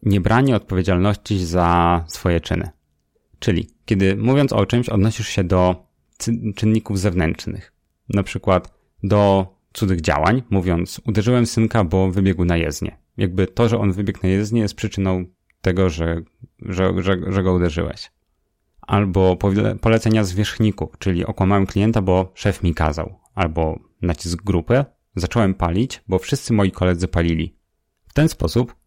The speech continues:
jakby obwiniasz daną sytuację lub osobę o swoje działanie. I nie bierzesz odpowiedzialności za to, że to ostatecznie ty podejmujesz decyzję, czy coś zrobisz, czy nie.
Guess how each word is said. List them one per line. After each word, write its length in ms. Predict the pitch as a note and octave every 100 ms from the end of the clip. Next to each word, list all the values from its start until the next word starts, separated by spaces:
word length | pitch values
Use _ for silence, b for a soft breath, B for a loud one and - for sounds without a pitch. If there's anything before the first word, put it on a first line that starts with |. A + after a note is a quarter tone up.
| F#3 _ -
jakby 440 | G2 G2 F#2+ G2 -
obwiniasz 800 | G2+ F2 C3+ D3+ G2+ F2 - -
daną 240 | G2 F#2+ F2+
sytuację 560 | - F2 E2+ F2+ B2+
lub 380 | A#2 G#2 - - -
osobę 560 | G#2 - E2 F#2 C3 - -
o 120 | G#2+
swoje 320 | A2 - A2 F#2+
działanie. 480 | F#2+ E2 E2+ D#2 - _ _ _ _ -
I 400 | G2+ G2+ G2 -
nie 100 | G#2
bierzesz 220 | A#2 D3+ A2+
odpowiedzialności 640 | - G#2 G2 G2 G2 F#2+
za 140 | E2+
to, 160 | D2+ A#2+
że 120 | B2+
to 140 | C3 C#3+ -
ostatecznie 560 | C3 - - D3 D3 C3
ty 140 | D#3
podejmujesz 440 | B2+ G#2 F#2 F2
decyzję, 420 | E2+ F2 F#2+ F2 D#2+
czy 140 | F#2+
coś 180 | F#2 E2
zrobisz, 420 | E2 E2 G#2+ -
czy 140 | E3
nie. 280 | D#3+ E2+ -